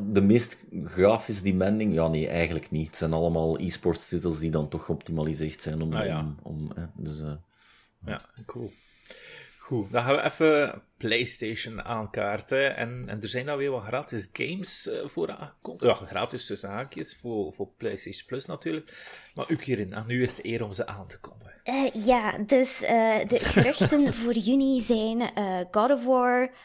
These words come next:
Speaker 3: eh, Nickel
Speaker 2: Mhm.
Speaker 3: All-Star Brawl, Naruto,
Speaker 2: Mhm.
Speaker 3: eh, To-, Naruto, To Boruto, Shinobi Striker.
Speaker 2: Ook zo'n fighting anime game natuurlijk, hè.
Speaker 3: Ja, maar daar heb ik niet naar
Speaker 2: Eh.
Speaker 3: gekeken, dus daar weet ik niks van.
Speaker 2: Ah, oké, zo.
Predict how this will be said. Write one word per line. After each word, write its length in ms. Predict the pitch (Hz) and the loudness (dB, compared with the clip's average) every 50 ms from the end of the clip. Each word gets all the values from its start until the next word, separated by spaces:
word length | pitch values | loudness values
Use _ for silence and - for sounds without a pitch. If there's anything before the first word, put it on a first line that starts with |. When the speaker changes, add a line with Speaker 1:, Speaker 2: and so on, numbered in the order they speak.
| - - - _ | -20 -20 -20 _
Speaker 3:
eh, 260 | - - 202 196 202 208 | -2 0 2 4 4 2
Nickel 400 | 202 208 233 226 - 262 247 233 | 2 0 -2 0 0 2 2 2
Speaker 2:
Mhm. 100 | - - | 2 2
Speaker 3:
All-Star 420 | 214 214 214 - - 214 202 185 | 0 -2 -2 -2 -4 -2 -2 -2
Brawl, 600 | 196 - 247 277 294 294 294 294 285 285 285 254 - | -2 0 2 4 4 4 4 4 4 4 4 2 0
Naruto, 720 | - 214 214 208 214 220 214 - - - 226 214 208 208 202 | -2 -4 -2 -2 -2 -4 -4 -4 -2 0 2 2 2 2 2
Speaker 2:
Mhm. 40 | 190 - - - | 0 0 -2 -2
Speaker 3:
eh, 240 | 185 185 185 180 180 175 175 - | 0 0 0 0 -2 -2 -4 -6
To-, 380 | - 208 185 190 190 - - - _ _ _ - | -6 -2 0 0 0 -2 -4 -10 _ _ _ -10
Naruto, 360 | 208 - 208 247 - 277 262 | -4 -2 -2 0 2 2 2
To 160 | - 247 226 | 2 0 0
Boruto, 560 | 208 196 190 233 285 277 - 302 285 285 294 285 - _ _ _ _ _ | 0 2 2 2 2 4 6 6 6 6 6 2 -4 _ _ _ _ _
Shinobi 440 | - - - 226 196 208 208 208 214 202 | -10 -8 -4 0 2 2 4 4 2 0
Striker. 440 | - - 208 196 196 - - - - - - - _ _ - - | -2 -2 -4 -6 -6 -8 -12 -16 -16 -18 -20 -20 _ _ -6 0
Speaker 2:
Ook 140 | - 170 - | 0 0 2
zo'n 220 | - 165 139 135 123 | 2 0 0 0 0
fighting 480 | - - 131 117 - 147 131 127 120 | 2 2 2 4 2 -2 -2 0 0
anime 340 | 120 123 123 123 120 117 117 104 | 0 0 0 0 -2 -2 -2 0
game 240 | 113 117 110 107 110 | 0 0 0 0 -2
natuurlijk, 540 | 110 101 - - 110 101 95 98 101 - | -6 -6 -4 -4 -4 -2 -2 -4 -4 -6
hè. 80 | - 131 - - - - - | -8 -10 -10 -12 -18 -4 0
Speaker 3:
Ja, 120 | - 262 | 2 4
maar 100 | 269 285 | 4 6
daar 160 | 254 285 302 | 6 6 6
heb 100 | 330 381 | 6 6
ik 120 | 370 320 - | 4 2 2
niet 160 | 285 277 262 | 2 2 4
naar 140 | 240 208 202 | 2 0 0
Speaker 2:
Eh. 60 | - | -4
Speaker 3:
gekeken, 400 | - - - 180 180 - - 190 | -6 -12 -12 -12 -12 -12 -14 -14
dus 100 | 190 196 | -12 -12
daar 140 | 208 208 208 | -10 -10 -10
weet 180 | 208 208 - | -10 -12 -14
ik 60 | - - | -16 -18
niks 260 | - - - - - | -16 -16 -16 -16 -16
van. 120 | - - - _ _ _ _ _ - | -18 -20 -20 _ _ _ _ _ -10
Speaker 2:
Ah, 300 | - 156 165 160 131 104 | -8 -8 -6 -6 -8 -10
oké, 180 | 101 - - 113 | -12 -14 -16 -16
zo. 220 | 92 - - - | -16 -16 -16 -16